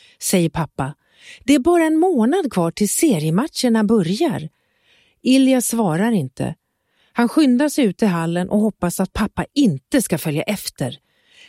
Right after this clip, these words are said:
Träningsväskan står vid ytterdörren och de nya fotbollsskorna som de köpte förra helgen står bredvid. Pappa har till och med snörat upp dem. Ilias sätter på sig fotbollsskorna.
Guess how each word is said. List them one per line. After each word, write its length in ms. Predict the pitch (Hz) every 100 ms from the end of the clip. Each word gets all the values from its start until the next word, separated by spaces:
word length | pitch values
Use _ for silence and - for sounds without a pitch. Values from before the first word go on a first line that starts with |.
| _
Träningsväskan 960 | 233 285 254 226 214 - 302 - - 269
står 200 | - 175
vid 180 | 185 220
ytterdörren 800 | - 156 143 180 208 170 135 147 - _
och 200 | - 214
de 180 | 220
nya 300 | 240 208 220
fotbollsskorna 880 | 240 294 214 175 170 - 285 254 170
som 180 | - 180
de 100 | 180
köpte 340 | - 196 -
förra 320 | 156 233 175 180
helgen 440 | 240 269 175 135
står 220 | - 165
bredvid. 440 | 147 165 160 147 123 - _ _ _ _ _ -
Pappa 360 | 262 - -
har 100 | 294
till 280 | - 196 190
och 60 | 196
med 180 | 151 143
snörat 520 | - 185 180 208 -
upp 400 | 262 262 - -
dem. 300 | 143 117 147 _ _ _ _ _ -
Ilias 440 | 240 277 285 277
sätter 260 | 285 - 226
på 220 | 160 196
sig 160 | -
fotbollsskorna. 920 | 190 190 - 139 - - 185 180 -